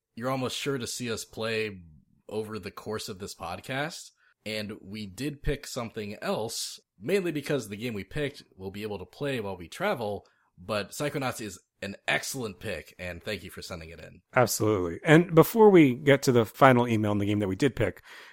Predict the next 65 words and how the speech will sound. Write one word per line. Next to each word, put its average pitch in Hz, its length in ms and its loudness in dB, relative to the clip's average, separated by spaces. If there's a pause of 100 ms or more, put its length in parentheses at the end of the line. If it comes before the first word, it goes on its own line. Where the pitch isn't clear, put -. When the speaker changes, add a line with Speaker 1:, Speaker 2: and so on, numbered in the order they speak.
Speaker 2:
there 156 140 12
are 170 220 12
many 165 260 10
more 156 160 10
emails 139 300 8
that 131 100 6
we 120 80 4
haven't 127 300 8
read, 127 440 6
um, 113 240 4
and 117 160 2
responses 113 520 2
from 113 160 0
you 110 120 0
guys 107 220 0
out 107 140 2
there 113 100 2
that 113 80 0
we 110 80 0
haven't 113 240 4
read. 107 280 2 (300)
And 113 260 2
just 127 160 0
thank 156 180 10
you 139 100 6
everyone 117 380 6
who 113 100 4
sent 110 260 2
in 107 80 0
recommendations. 110 880 2 (280)
Uh, 110 140 6
whether 135 180 12
or 131 40 10
not 127 140 8
we 117 100 6
choose 123 380 6
the 120 120 2
game 117 200 6
that 117 120 2
you 107 120 0
sent 110 320 4
in, 120 260 6 (240)
we 123 120 4
really 127 180 8
appreciate 113 440 2
hearing 131 260 8
from 131 180 6
you. 127 200 8
And 113 120 0
you 139 100 6
all 156 120 12
sent 139 180 6
in 120 120 4
some 107 180 4
really 113 240 8
interesting 101 380 0
game 98 180 0
choices, 92 360 -2
so 104 140 2
thank 123 220 4
you 117 60 2
so 110 140 2
much 104 200 4
for 107 160 2
responding. 92 540 -2